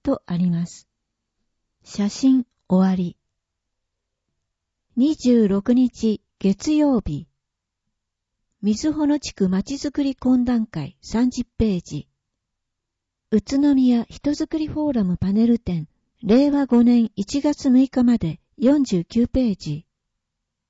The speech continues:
三十一日土曜日。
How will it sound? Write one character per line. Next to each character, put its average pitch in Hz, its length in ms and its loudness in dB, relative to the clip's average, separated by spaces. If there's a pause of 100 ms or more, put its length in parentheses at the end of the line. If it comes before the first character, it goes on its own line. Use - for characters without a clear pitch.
(1000)
三 320 300 -4
十 233 240 -2
一 196 300 -4
日 220 440 -2 (140)
土 196 160 2
曜 269 240 2
日。 - 260 -10